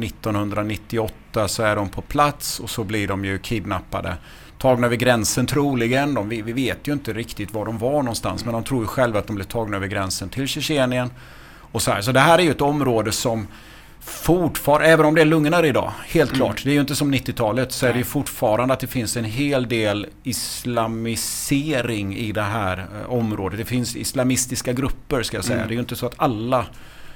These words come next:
Speaker 2: Nej.
Speaker 1: har de här tankegångarna. Eh, men jag tänker när vi var där, vi var ju där tjugohundraarton, tror jag, i maj. Eh, det var, eh, Ramadan.
Speaker 2: Mm.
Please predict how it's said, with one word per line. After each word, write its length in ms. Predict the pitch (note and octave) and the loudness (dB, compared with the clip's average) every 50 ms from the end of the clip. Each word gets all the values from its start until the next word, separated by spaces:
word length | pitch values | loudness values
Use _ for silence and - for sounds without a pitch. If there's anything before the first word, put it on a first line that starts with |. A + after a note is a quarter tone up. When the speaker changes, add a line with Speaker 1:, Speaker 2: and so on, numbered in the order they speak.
| - - | -14 -10
Speaker 2:
Nej. 220 | - A#2 A2 A2 A#2 | -8 -4 -2 0 2
Speaker 1:
har 80 | A2+ A2+ | 2 2
de 100 | A2 A2 | 2 0
här 60 | G2+ | -2
tankegångarna. 640 | - A2+ G#2+ G2 G#2 G#2 G2 G2 G2 G2 G2 G2 G2+ G2+ - - - - - - - - - - - - - - - - - - C3+ | -2 -4 -4 -4 -4 -4 -6 -6 -6 -6 -6 -8 -8 -10 -12 -16 -20 -20 -20 -20 -20 -20 -20 -20 -20 -20 -20 -18 -16 -14 -12 -10 -10
Eh, 340 | A2+ G#2+ G2+ G2 G2 F#2+ F#2+ G2+ | -8 -6 -6 -6 -6 -6 -8 -8
men 180 | G#2+ A2+ A#2 A#2+ | -6 -2 -2 -2
jag 100 | B2 - | 0 2
tänker 280 | - C3 A#2 A2 D3+ | 2 0 2 2 2
när 120 | B2+ B2+ A#2 | 2 2 2
vi 220 | G#2 B2 C3 D3 | 0 0 0 0
var 160 | C#3 C3+ C3+ | 0 2 2
där, 220 | C3 B2 G2+ G2+ G#2+ | 2 2 2 0 0
vi 120 | A2+ A#2 | -2 -2
var 120 | A2+ B2+ | 0 0
ju 80 | B2+ C3 | 0 2
där 420 | B2+ B2+ A#2 G#2+ G#2+ A2 G#2+ G#2+ A2+ D#3+ - - | 2 4 4 4 2 0 -4 -6 -10 -10 -10 -10
tjugohundraarton, 1120 | G#2+ - - C#3+ C3+ B2 A2 A#2 A2+ A2+ A2+ A2+ - C3+ C3 A2 G#2 - - - C#3+ C#3 C3 | -8 -4 0 0 0 0 0 0 0 2 2 2 2 2 0 -2 -2 -4 -4 -4 -2 -2 -2
tror 180 | - C#3 B2 | -2 -2 0
jag, 100 | G#2+ G#2+ | 0 0
i 40 | A2 | 0
maj. 420 | A2+ A2 G2+ G#2 G#2+ G#2+ G#2 G2 G2 - - - - - - - - - - - | 0 0 0 0 0 -2 -4 -6 -10 -12 -18 -20 -20 -20 -20 -20 -20 -20 -10 -6
Eh, 260 | G#2+ G#2 G#2 G#2 G2+ | -4 -2 -2 -2 -2
det 220 | G2+ G2+ A2 A2 | -2 -2 -2 -2
var, 580 | A2 G2+ A#2+ A#2 A2+ A2 G#2+ G#2 G#2+ G#2 G2+ G#2 G2 F#2+ - - - - - - - - - - - A2+ | 0 0 2 2 2 4 4 2 2 2 2 0 -2 -4 -8 -14 -18 -20 -20 -12 -8 -8 -8 -8 -8 -6
eh, 500 | A2 G2+ G2+ G2+ G2+ G#2 G#2 G2+ G2+ G#2+ | -4 -2 0 0 0 0 0 0 2 2
Ramadan. 580 | A#2 A2+ A2+ A2+ G#2+ A2 A2 C3 D3+ D3+ C3+ - - - - - | 2 2 2 2 2 0 0 0 -2 -4 -6 -10 -14 -16 -12 -10
Speaker 2:
Mm. 120 | C3+ | -8